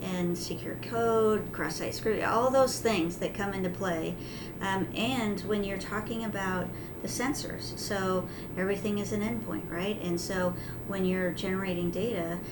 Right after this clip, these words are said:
you have to take into consideration when you build Internet of Things, um, how as a isolated component in the bigger picture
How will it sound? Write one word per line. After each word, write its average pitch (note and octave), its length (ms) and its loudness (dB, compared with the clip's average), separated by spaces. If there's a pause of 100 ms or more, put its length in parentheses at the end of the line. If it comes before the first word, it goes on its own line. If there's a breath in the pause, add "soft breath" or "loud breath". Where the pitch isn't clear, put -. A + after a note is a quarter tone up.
(260 loud breath)
you G#3 80 0
have G#3+ 160 0
to F#3 280 2
take F#3+ 280 -2
into F3+ 160 2
consideration F3+ 1040 -2
when F3+ 180 0
you F3 100 2
build F3+ 300 0 (260)
Internet F3 360 0
of D#3 100 -4
Things, F3+ 580 -2 (560 loud breath)
um, F3 280 0
how G3+ 560 2
as F3 220 2
a E3+ 300 2 (100)
isolated F3 840 2 (680 loud breath)
component G#3+ 840 -2 (460 loud breath)
in F#3+ 180 2
the F3+ 80 4
bigger F3+ 280 0
picture E3+ 680 -2